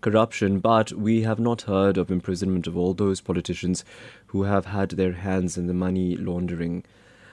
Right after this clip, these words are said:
um, scandal. We have a corrupt government, so there will never be a solution unless these people are brought to book." Ramba Mudli from Phoenix says, "Ramaphosa must step in to deal with this ongoing problem with Zuma and Ace Magashule. He is the president."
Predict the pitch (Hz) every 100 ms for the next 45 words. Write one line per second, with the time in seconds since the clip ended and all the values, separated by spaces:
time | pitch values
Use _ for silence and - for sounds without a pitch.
0 | _ 87 90 85 85 85 - 110 104 92
1 | 90 104 101 110 110 95 101 - 104 107
2 | - - 85 85 92 - - 90 87 95
3 | 98 98 95 - - - 127 123 104 92
4 | - 92 98 - 92 87 87 92 - 95
5 | 90 - 92 - 92 - 95 92 101 92
6 | - - 90 90 92 - - - - -
7 | - 104 101 101 101 101 95 - 107 101
8 | - 98 95 95 117 107 104 101 101 -
9 | - - - - 113 - 98 92 104 117
10 | 113 - 92 92 - 101 92 90 90 -
11 | 98 98 92 90 87 - 85 92 90 90
12 | 87 90 92 90 95 - 92 101 107 110
13 | 107 - 92 107 98 92 90 107